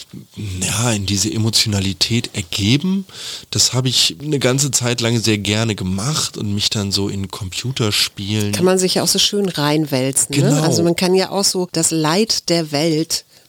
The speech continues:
Speaker 2: auf seinen Schultern tragen,
Speaker 1: Ja, nicht
Speaker 2: ne?
Speaker 1: mal so unbedingt, aber einfach die Heizung an, die Vorhänge halt
Speaker 2: Zu.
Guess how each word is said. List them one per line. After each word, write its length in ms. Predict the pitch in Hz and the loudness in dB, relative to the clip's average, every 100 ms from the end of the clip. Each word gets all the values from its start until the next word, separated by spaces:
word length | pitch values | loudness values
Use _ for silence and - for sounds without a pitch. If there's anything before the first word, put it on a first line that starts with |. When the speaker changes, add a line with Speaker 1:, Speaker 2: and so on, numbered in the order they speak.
| - | -8
Speaker 2:
auf 160 | 151 - | -2 0
seinen 420 | 131 143 143 139 | 0 0 0 0
Schultern 540 | - 143 139 135 135 | 0 0 -2 -4 -4
tragen, 320 | - 135 123 120 | -4 -2 0 2
Speaker 1:
Ja, 80 | 123 | 2
nicht 180 | 127 147 | 2 4
Speaker 2:
ne? 60 | |
Speaker 1:
mal 60 | 135 | 4
so 160 | 113 131 | 4 2
unbedingt, 500 | 127 147 113 104 95 | 2 2 2 -2 -2
aber 240 | 104 110 | 0 0
einfach 300 | 120 139 127 | 0 -4 -4
die 160 | 123 98 | -2 -2
Heizung 580 | - 113 135 - 156 147 | 0 -2 0 0 0 -4
an, 560 | - 135 143 147 147 | -2 0 2 2 0
die 300 | 117 110 117 | 0 2 2
Vorhänge 800 | 113 - - 127 135 139 143 131 | 0 -4 2 4 4 2 2 2
halt 340 | 120 123 127 - | 2 2 2 0
Speaker 2:
Zu. 720 | 131 120 139 - 226 240 | -2 -2 0 2 4 6